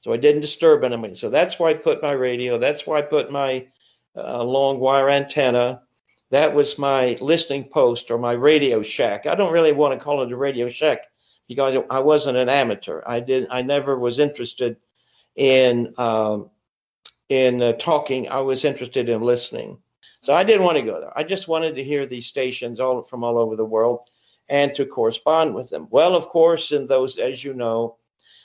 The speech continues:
uh, in those days, stations, many hundreds of stations would acknowledge receipt of one of their, uh, transmissions by sending a Q S L card.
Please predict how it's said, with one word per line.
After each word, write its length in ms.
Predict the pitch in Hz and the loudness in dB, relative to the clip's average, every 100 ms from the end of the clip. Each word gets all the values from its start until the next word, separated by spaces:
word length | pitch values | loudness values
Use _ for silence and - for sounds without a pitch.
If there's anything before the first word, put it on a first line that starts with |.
| _ | _
uh, 540 | 131 127 120 113 110 101 | -2 0 2 2 2 0
in 200 | 127 131 | -2 0
those 320 | 131 131 131 | 4 4 2
days, 420 | - 123 123 123 | 2 6 6 4
stations, 840 | - - 131 135 - 131 131 - - _ _ - 107 | -4 -2 -2 0 -2 -6 -10 -14 -18 _ _ -16 -12
many 480 | 120 160 160 120 - - | 0 2 2 -2 -6 -6
hundreds 480 | 180 190 151 127 | -2 0 -2 -8
of 80 | 113 | -14
stations 680 | - 123 117 - 123 120 - _ _ _ _ | -4 -2 -2 -6 -10 -12 -20 _ _ _ _
would 460 | 123 139 131 127 - | -2 0 2 0 -2
acknowledge 640 | 123 110 147 160 165 160 | -6 -2 0 2 0 -2
receipt 540 | 139 - - 165 151 - | -6 -4 -2 0 -2 -6
of 160 | 127 | -6
one 180 | 120 131 | -4 -2
of 140 | 131 | -2
their, 460 | 117 123 120 117 113 | 0 2 4 4 2
uh, 60 | 110 | 0
transmissions 880 | 131 123 117 196 226 127 139 - - _ _ - - - - | -2 -4 2 2 2 -4 -6 -12 -20 _ _ -20 -20 -20 -6
by 480 | 127 131 139 143 131 | 0 2 2 2 0
sending 540 | - 139 135 135 131 - | -2 -2 -2 -6 -8 -6
a 400 | 127 123 127 - _ - | -4 -4 -8 -14 _ -10
Q 260 | - 139 | -2 0
S 140 | 131 120 | 0 0
L 120 | 107 | -2
card. 400 | - 87 62 | -4 -8 -8